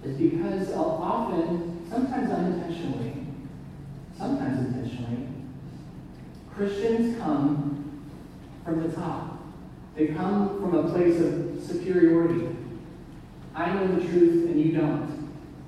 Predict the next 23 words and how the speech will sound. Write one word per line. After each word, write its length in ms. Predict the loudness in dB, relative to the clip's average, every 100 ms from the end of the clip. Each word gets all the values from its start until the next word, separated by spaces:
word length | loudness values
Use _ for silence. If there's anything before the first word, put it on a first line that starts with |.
| -16 -14
I 300 | -6 -2 2
am 580 | 2 2 2 0 -2 -2
better 320 | 2 6 6
than 140 | 6 6
you 340 | 4 4 4
and 240 | 4 4 6
you 380 | 8 8 8 6
are 140 | 4
a 40 |
horrible 400 | 6 8 8 6
sinner. 340 | 4 2 0 0
So 120 | 0
I'm 320 | 2 2 2
coming 420 | 2 2 2 2
to 180 | 2 2
show 160 | 8 12
you 400 | 12 12 10 6
the 120 | 6
way. 560 | 6 4 2 0 -2 -6 -2
That's 200 | -2 0
my 240 | -2 0
way." 260 | 0 0 -4 -6 -10 -14 -18 -18 -20 -20 -20 -20 -20 -20 -20 -20 -20 -20 -14 -6
Um, 640 | -4 -2 -4 -4 -8 -10